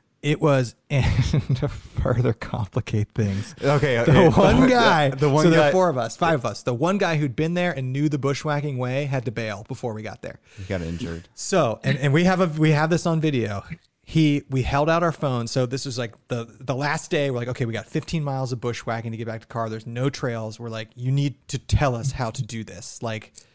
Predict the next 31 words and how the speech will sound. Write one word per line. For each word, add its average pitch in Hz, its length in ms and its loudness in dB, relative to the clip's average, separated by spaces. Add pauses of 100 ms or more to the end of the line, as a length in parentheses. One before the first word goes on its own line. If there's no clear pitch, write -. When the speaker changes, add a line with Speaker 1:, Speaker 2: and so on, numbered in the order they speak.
(300)
Speaker 1:
we've 110 100 -8
never 117 260 -2
been 165 220 0
there." 117 360 -4 (340)
So 117 420 -4
we 123 140 -8
pulled 135 260 -2
out 147 140 2
our 120 180 -2
audio 143 320 -2
recorder 113 460 -6
on 123 40 -8
our 143 100 -8
phone. 110 280 -6
We're 110 60 -6
like, 110 180 -6 (640)
"Give 123 160 -2
us - 280 -8
your 113 360 -6
directions." 123 680 -10 (560)
And 131 100 0
it 156 160 -2
involved 131 560 2
following 131 680 0
bean 139 320 -2
cans 156 440 -2
hung 147 220 0
on 139 220 0
trees. 123 760 -2
Speaker 2:
Yeah. 78 220 -6 (640)
Speaker 1:
Anyway, 131 640 2